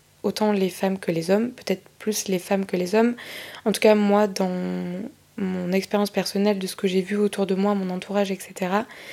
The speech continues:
ça touche peut-être plus les femmes que les hommes. Et en gros, le syndrome de la fille cool, c'est le fait d'agir autrement que ce que l'on voudrait vraiment. En quelque sorte, c'est quelqu'un qui a pas trop de limites, qui est détaché de tout.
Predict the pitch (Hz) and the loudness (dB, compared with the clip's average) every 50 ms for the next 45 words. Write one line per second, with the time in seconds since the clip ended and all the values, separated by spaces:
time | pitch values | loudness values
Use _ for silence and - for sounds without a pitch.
0 | - - - - - - - 208 196 - - 208 196 - - - - - 196 196 | -16 -16 -16 -16 -6 0 2 2 2 2 0 -2 -2 -4 -6 -10 -8 -2 0 2
1 | 190 - - - - 240 233 - - 202 190 185 - - 202 196 202 - - 180 | 0 0 0 -4 -4 -2 -2 2 2 2 2 2 2 2 2 2 2 0 0 0
2 | 185 175 170 202 208 226 247 262 - 208 196 196 196 - 202 208 247 262 254 208 | 0 2 6 6 6 6 6 4 2 2 2 4 4 4 8 8 10 10 8 6
3 | 190 190 - - 202 202 202 202 226 240 233 233 196 190 190 190 - - - - | 2 2 2 2 0 2 4 4 6 8 8 8 8 8 6 4 -2 -12 -16 -16
4 | - - - 269 269 285 269 - 220 202 214 - - - - - - - - - | -4 2 2 2 4 2 2 4 4 4 4 4 0 -8 -20 -20 -20 -4 0 2
5 | 196 - 247 254 214 208 214 208 208 196 233 240 - - - 208 - - - 208 | 8 10 10 10 10 10 10 10 10 8 6 6 6 6 4 2 2 0 2 2
6 | 202 202 214 - - - _ - - - 202 - - - 208 190 196 196 185 190 | 4 4 2 0 -4 -14 _ -20 -16 -14 -14 -8 -2 0 2 4 4 4 2 0
7 | 208 202 190 202 190 175 180 190 202 196 196 196 202 269 - - - _ - - | 0 2 4 2 4 4 4 4 4 6 6 4 2 0 -2 -8 -14 _ 0 2
8 | 214 208 214 196 - 202 190 - 226 240 240 - 220 - 185 175 - 202 220 220 | 6 6 6 6 6 4 6 8 8 6 6 4 2 2 2 0 0 -2 -2 0
9 | - 202 180 180 - 202 196 - - - 220 196 190 202 196 202 214 233 240 233 | 2 2 2 2 0 -2 -4 0 4 4 4 6 6 4 6 6 6 6 4 2
10 | - - - - 208 202 196 190 185 202 196 196 208 202 196 - 202 190 - _ | -2 -6 0 2 4 4 4 4 2 2 2 4 4 4 4 2 -2 -4 -4 _
11 | _ _ _ - - 254 277 - | _ _ _ 0 4 4 4 4